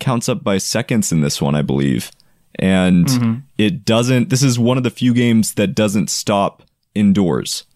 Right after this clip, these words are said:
Speaker 1: So the time is always
Speaker 2: Yeah.
Speaker 1: ticking, and you don't wake up every morning at six o'clock like the other games unless you have the alarm clock. So it kind of twists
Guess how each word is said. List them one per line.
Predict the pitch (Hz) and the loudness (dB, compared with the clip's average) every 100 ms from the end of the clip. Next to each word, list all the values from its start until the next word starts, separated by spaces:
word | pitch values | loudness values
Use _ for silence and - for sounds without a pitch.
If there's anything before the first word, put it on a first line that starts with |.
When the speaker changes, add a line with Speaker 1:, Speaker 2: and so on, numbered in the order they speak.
| _ _ - | _ _ -10
Speaker 1:
So | - 113 104 95 | -2 0 0 -2
the | 82 107 | -4 -4
time | 117 110 | 0 2
is | 104 | 2
always | - 120 135 | 0 0 0
Speaker 2:
Yeah. | - | -2
Speaker 1:
ticking, | 120 123 120 107 | -4 0 0 2
and | 104 | 2
you | 110 | 2
don't | 101 120 120 | 2 0 -2
wake | 80 110 104 | 0 -2 0
up | 113 104 | -2 -2
every | 95 101 | 0 2
morning | 101 98 98 92 92 - _ _ - | 4 4 4 4 2 -2 _ _ -6
at | 98 | -4
six | - 120 - | -2 -4 -6
o'clock | - 135 143 104 | -4 -2 -2 -2
like | 101 | -4
the | 101 | -2
other | 92 98 | 0 0
games | 95 95 92 | 2 2 2
unless | 95 95 | 2 2
you | 104 | 0
have | 101 90 90 - - | 0 0 -4 -10 -4
the | 95 90 85 73 - - | 2 4 4 0 -2 -4
alarm | 95 113 110 | -2 0 -2
clock. | 71 - - | -2 -6 -6
So | - 113 | -2 -2
it | |
kind | 156 156 | 0 -2
of | 123 - _ _ _ _ | -2 -6 _ _ _ _
twists | - - 143 131 - - | -10 -2 0 0 -4 -10